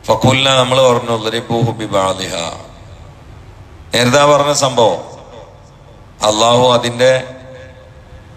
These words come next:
കാര്യങ്ങളൊക്കെ പറഞ്ഞതിന് ശേഷം ഇതൊന്ന് ഉണർത്തുകയാണെന്ന് മാത്രം.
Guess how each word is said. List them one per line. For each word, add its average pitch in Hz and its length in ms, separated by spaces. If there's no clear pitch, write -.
കാര്യങ്ങളൊക്കെ 135 560
പറഞ്ഞതിന് 131 480
ശേഷം 131 240
ഇതൊന്ന് 123 340
ഉണർത്തുകയാണെന്ന് 117 760
മാത്രം. - 320